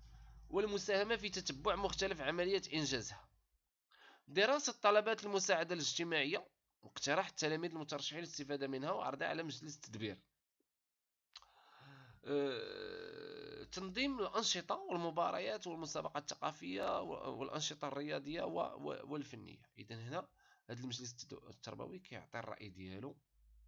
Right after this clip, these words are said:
بشأن التوزيع ديال التلاميذ على الأقسام، كيفية استعمال الحجرات واستعمال الزمن. برمجة الاختبارات والامتحانات التي يتم تنظيمها على صعيد المؤسسة والمساهمة في تتبع مختلف عمليات الإنجاز.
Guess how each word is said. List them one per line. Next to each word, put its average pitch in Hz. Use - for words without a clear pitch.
بشأن 143
التوزيع 117
ديال 95
التلاميذ 101
على 69
الأقسام، -
كيفية 113
استعمال -
الحجرات 101
واستعمال 120
الزمن. 95
برمجة 156
الاختبارات 117
والامتحانات -
التي 98
يتم 110
تنظيمها 98
على 104
صعيد -
المؤسسة -
والمساهمة 160
في 147
تتبع 123
مختلف -
عمليات 101
الإنجاز. 135